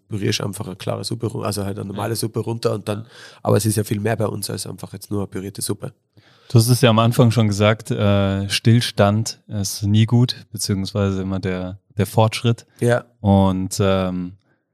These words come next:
Speaker 2: ja, wie du sagst, äh, wenn ein Koch das gelernt hat, sein Handwerk,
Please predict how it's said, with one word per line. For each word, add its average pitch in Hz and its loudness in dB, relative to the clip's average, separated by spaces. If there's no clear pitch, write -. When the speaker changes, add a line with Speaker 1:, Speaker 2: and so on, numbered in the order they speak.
Speaker 2:
ja, 123 4
wie 110 2
du 110 2
sagst, 110 2
äh, 107 2
wenn 101 0
ein 98 2
Koch 123 4
das 110 2
gelernt 113 4
hat, 120 2
sein 110 0
Handwerk, 117 0